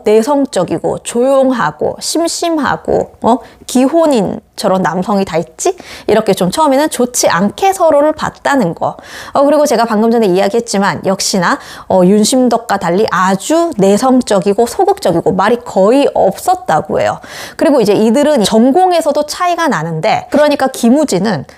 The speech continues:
좀 글을 쓰는 극작가였어요. 그러니까 조용하고 고뇌하고 이런 직업이라면,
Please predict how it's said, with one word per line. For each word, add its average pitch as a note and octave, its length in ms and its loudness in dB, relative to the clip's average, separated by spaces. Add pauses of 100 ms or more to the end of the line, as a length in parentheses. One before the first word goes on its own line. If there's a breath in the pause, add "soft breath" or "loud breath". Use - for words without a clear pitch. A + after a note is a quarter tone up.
(120 loud breath)
좀 F#3+ 260 2
글을 C4+ 360 2
쓰는 D#4 320 -2
극작가였어요. - 1120 -6
그러니까 A3 360 0
조용하고 B3 600 2
고뇌하고 A3+ 720 0
이런 G3+ 600 2
직업이라면, G3 760 0